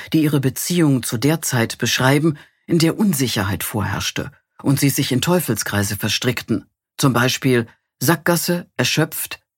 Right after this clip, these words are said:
Minenfeld. Zwei Verben, die erfassen, wie sie beide sich in ihrem negativen Tanz bewegten und wie es ihnen schließlich gelang, das Muster zu verändern. „Ich habe dich bedrängt,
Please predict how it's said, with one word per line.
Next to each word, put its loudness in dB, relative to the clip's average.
Minenfeld. -2
Zwei 0
Verben, 2
die 0
erfassen, 0
wie 4
sie 0
beide 2
sich -2
in 2
ihrem 2
negativen 0
Tanz 0
bewegten -2
und 2
wie 2
es 0
ihnen 4
schließlich -2
gelang, 2
das 0
Muster 2
zu 0
verändern. 0
„Ich 2
habe 2
dich -4
bedrängt, 2